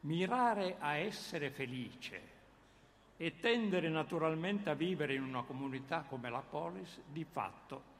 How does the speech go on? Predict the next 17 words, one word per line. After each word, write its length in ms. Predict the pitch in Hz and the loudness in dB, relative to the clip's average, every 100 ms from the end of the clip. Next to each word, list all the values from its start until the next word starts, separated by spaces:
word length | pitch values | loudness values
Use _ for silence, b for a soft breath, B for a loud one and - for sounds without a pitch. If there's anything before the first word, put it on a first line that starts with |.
| - | -20
secondo 480 | - 131 143 139 117 | -10 -8 -4 -6 -4
Aristotele, 720 | 120 147 - 90 - - 87 - B B B - | -8 -8 -10 -12 -12 -16 -18 -20 B B B -12
coincidono. 800 | - 131 117 110 - 90 82 - 85 - - - - B B B B B B B - | -4 -4 -4 -10 -10 -10 -14 -16 -20 -20 -20 -20 -20 B B B B B B B -4
Chi 200 | 247 320 | 2 6
non 200 | 247 190 | 8 8
è 40 | |
in 120 | 175 | 4
grado 320 | 165 190 214 180 | 6 4 6 4
di 160 | 151 | 2
far 240 | - 170 156 | 6 4 4
parte 560 | - 165 180 160 165 | 6 8 8 4 0
di 140 | 139 143 | 2 2
una 240 | 170 160 | 4 2
comunità 720 | - 139 143 139 135 139 113 | 2 2 4 2 4 6 6
e 120 | 113 | 2
vive 360 | 131 190 214 185 | 0 0 2 4
isolato 1000 | 165 143 160 147 127 107 - 101 98 - | 4 4 4 6 6 4 -2 -8 -8 -10